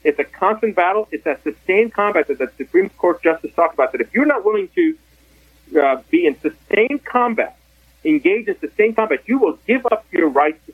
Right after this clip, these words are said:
freedom. And this is the point. You ca-, can't do something once and think it's gonna be done, because it's over and over and over. I mean, this is, we're approaching our twentieth year. We're actually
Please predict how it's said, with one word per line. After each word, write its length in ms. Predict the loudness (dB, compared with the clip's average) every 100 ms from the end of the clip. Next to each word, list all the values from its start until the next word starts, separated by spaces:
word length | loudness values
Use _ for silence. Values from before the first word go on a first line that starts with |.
| -8
freedom. 280 | -6 -6 -8 _ _ -6
And 100 | -2
this 100 | 0
is 60 |
the 80 | 0
point. 260 | 0 -2 -2 _ _ -8
You 100 | -8 _ _ _ -4
ca-, 140 | -4 -2
can't 220 | -4 -2
do 120 | -4 -4
something 280 | -4 -2 0
once 200 | 0 -2
and 120 | -6
think 180 | -4 -2
it's 100 | -4 _
gonna 140 | -4 -2
be 120 | 0
done, 240 | -2 -2
because 220 | -4 -4 -2
it's 120 | -6 -6 _ -2
over 260 | 0 -2 -4
and 120 | -6 -6 0
over 420 | 2 2 0 -2
and 180 | -2 0
over. 240 | -2 -2 _ -2
I 60 |
mean, 120 | -2 0
this 140 | -2
is, 140 | -2 -4 _ _ 2
we're 160 | 2
approaching 540 | 2 -2 -2 -2 -4 -4 _ _ -6
our 140 | -6 -4
twentieth 460 | -2 0 0 -2 2
year. 120 | 4
We're 160 | 4
actually 360 | 2 -2 -4